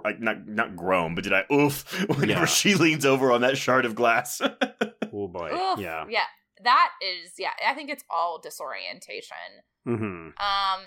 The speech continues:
Speaker 3: but then again, you could see it the other way, where perhaps in death, she becomes immortalized as her.
Speaker 2: Mm-hmm. Yeah, like, she, she never is proven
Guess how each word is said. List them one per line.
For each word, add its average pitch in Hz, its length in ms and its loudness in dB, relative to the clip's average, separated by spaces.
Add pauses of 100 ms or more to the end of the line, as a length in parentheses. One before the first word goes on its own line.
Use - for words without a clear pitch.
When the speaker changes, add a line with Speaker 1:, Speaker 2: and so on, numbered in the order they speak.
Speaker 3:
but 370 180 -4
then - 140 -6
again, 415 180 -6
you 359 80 -12
could - 140 -14
see 359 160 -12
it 359 100 -12
the 294 100 -8
other 233 240 -6
way, 262 440 -10 (120)
where 185 760 -4 (440)
perhaps 196 440 0
in 202 140 -10
death, 175 360 -2 (560)
she - 180 -12
becomes 180 320 -12
immortalized 180 560 -6
as 262 180 -12
her. 339 180 -4 (580)
Speaker 2:
Mm-hmm. 104 460 -6 (320)
Yeah, 104 160 0
like, 107 160 -4
she, 120 380 -2
she 127 180 -2
never 117 340 2
is 107 220 -6
proven 101 800 -6